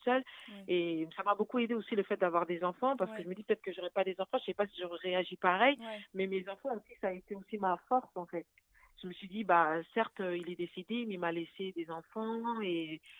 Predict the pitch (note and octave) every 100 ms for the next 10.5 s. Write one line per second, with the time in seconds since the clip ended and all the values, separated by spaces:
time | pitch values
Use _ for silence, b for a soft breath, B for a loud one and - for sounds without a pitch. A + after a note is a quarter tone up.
0 | B B E3+ E3+ G#3 G#3+ G3+ F3 F3+ F#3
1 | F#3+ - G3+ - A3+ - F#3 G3+ - G3+
2 | F#3 G3 G#3+ G3+ F#3 F3 E3 A#3 A3+ G#3+
3 | G3+ A3+ G#3+ F#3+ F3 - A3+ - G3 F3+
4 | - G3 - G#3 F#3+ F3+ E3 A3+ C4 -
5 | B B B B F3+ F3+ F3 E3 E3 D#3+
6 | D#3+ E3 D#3 F#3 G3+ F#3+ A#3+ G3+ F3 F3
7 | F3 F#3 F#3+ F3 A3 C4+ G#3 E3 D#3+ F3
8 | F3 A3+ F#3 E3 D3+ - - F3 - G#3
9 | G3 G3 F#3+ G#3 G#3+ G#3 F#3 - - G#3
10 | G3 F3 E3 D#3+ D#3